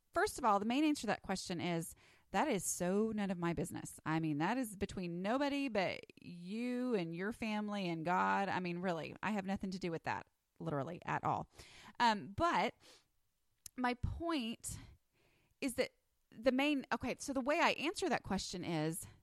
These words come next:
don't start with that decision. And for you, it may not be that. Maybe you're at a different stage of life or you're not in that situation. Whatever decision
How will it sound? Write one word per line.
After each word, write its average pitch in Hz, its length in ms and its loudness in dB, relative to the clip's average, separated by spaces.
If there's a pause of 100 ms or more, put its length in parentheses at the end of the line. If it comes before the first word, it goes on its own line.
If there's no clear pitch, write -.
(180)
don't 240 380 4
start - 640 0
with 220 160 -2
that 170 200 0
decision. 160 540 -6 (720)
And 254 240 4 (180)
for 285 140 6
you, 247 640 4
it - 140 -2
may 233 140 4
not 262 280 2
be 277 160 0
that. 208 240 0
Maybe 180 180 -2
you're 220 140 -2
at 233 60 -2
a 226 40 -6
different 233 460 -6
stage 220 320 -2
of 220 120 -2
life 220 400 0
or 156 60 -2
you're 156 120 -4
not 175 160 -2
in 240 140 -2
that 220 180 -2
situation. 196 640 -4 (1300)
Whatever 302 720 2 (580)
decision 247 760 2